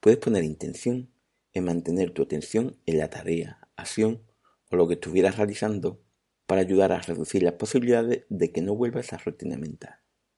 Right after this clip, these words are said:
Ocho. Si vuelve esa rutina mental, aplica estos mismos procesos, pero no te moleste ni te enjuicies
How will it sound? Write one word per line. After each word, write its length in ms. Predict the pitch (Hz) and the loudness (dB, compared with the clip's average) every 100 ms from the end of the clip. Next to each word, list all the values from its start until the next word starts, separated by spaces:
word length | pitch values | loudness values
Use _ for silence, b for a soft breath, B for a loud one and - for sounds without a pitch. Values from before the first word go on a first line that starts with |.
| _ _ _ _ _ _ _ _ _ _ _ _ - | _ _ _ _ _ _ _ _ _ _ _ _ -2
Ocho. 420 | 80 - - - _ _ _ _ _ _ _ _ _ _ | -2 -2 -14 -18 _ _ _ _ _ _ _ _ _ _
Si 160 | - 80 | -10 -4
vuelve 480 | 80 92 - - - | 2 4 4 0 -10
esa 200 | - - | -12 -8
rutina 360 | 87 76 80 82 | -6 -4 -2 0
mental, 500 | 82 82 87 101 _ _ _ _ _ b b - | -2 -4 -6 -6 _ _ _ _ _ b b -8
aplica 600 | - 104 127 - - _ - | -6 -2 0 0 -2 _ -2
estos 260 | 95 90 | 0 0
mismos 240 | 92 85 82 | 0 -2 -2
procesos, 480 | - - - - - _ _ _ _ b b - | -8 -10 -12 -14 -18 _ _ _ _ b b 4
pero 180 | 87 90 | 4 6
no 160 | 123 | 4
te 100 | - | 4
moleste 540 | 107 104 95 - - _ | 4 4 2 0 -6 _
ni 160 | 92 87 | -4 -2
te 100 | 80 | -4
enjuicies 560 | 78 117 135 - 101 | -2 0 0 -2 -6